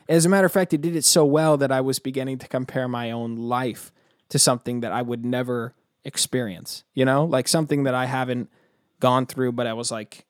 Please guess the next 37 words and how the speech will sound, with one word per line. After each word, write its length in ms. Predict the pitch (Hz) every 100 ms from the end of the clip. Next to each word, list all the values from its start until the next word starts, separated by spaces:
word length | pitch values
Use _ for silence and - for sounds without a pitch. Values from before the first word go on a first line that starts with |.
| _ _ -
I 100 | 135
get 240 | 127 143
it. 140 | 131 -
I 80 | 117
don't 200 | 170 160
just 220 | 139 -
get 200 | 156 170
it. 120 | 143
I 140 | 131 135
feel 240 | - 139
like 240 | 131 123
I've 380 | 123 120 123 - _ _ -
had 200 | - 127
a 60 |
mini 400 | 127 143 185 190
version 420 | 135 120 113 113 110
of 120 | 120
that 300 | 120 110 76
with 180 | 120 -
small 480 | - - 139 131
things 320 | 131 135 127 127
in 80 |
my 160 | 110 92
life, 240 | 80 - _ -
right? 260 | 117 123 - _ _ _ _
Um, 480 | - 113 101 90 147 _ _ _ _ _ _
even 340 | - 262 262 226
the, 460 | 208 190 180 170 - _ _ _ _ _ _ _ _ -
like, 300 | 190 180 - - _ _
the 360 | 151 165 165 151
interaction 640 | 180 165 160 - 170 151
with, 360 | 143 135 - - -
uh, 180 | 139 131
Robert 240 | 147 139
De 60 | 147
Niro's 240 | 156 151 -
character 500 | 156 147 151 139